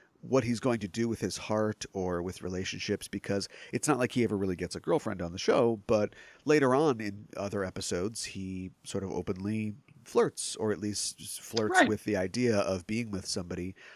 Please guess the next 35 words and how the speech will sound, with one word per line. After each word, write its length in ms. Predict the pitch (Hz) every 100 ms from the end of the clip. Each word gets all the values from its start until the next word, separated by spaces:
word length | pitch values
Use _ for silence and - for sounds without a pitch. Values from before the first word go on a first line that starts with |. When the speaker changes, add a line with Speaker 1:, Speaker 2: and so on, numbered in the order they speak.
| -
Speaker 1:
like 140 | 98
we 80 | 101
see 320 | 87 107 95
in, 200 | 87 87
uh, 140 | 87 80
The 80 | 80
Cloudminders. 760 | 95 98 95 87 82 87 92
He's 200 | - 90
very 260 | 87 139 123
attracted 480 | 82 80 - 85 -
to 220 | - 82
Droxine 600 | 80 85 - 113 90 82 92 - - - _ -
and 480 | 101 92 90 90 - _ - _ _ -
basically 460 | 143 - 160 127
has 200 | 113 110
a 40 | 107
conversation 600 | 120 120 101 135 127 104
with 140 | 92
her 380 | - 156 139 101
about, 480 | 85 101 98 90 87 - - _ _ _ _ _ -
you 120 | 120
know, 220 | 110 87 85
how, 300 | 107 104 101
what 200 | 95 104
it's 120 | -
like 160 | 107
to 60 | -
date 180 | 117 107
a 40 |
Vulcan 400 | 101 160 - 85
and 200 | 87 87
whether 200 | 98 95
this 140 | 95 92
is, 220 | 90 90
uh, 200 | 87 85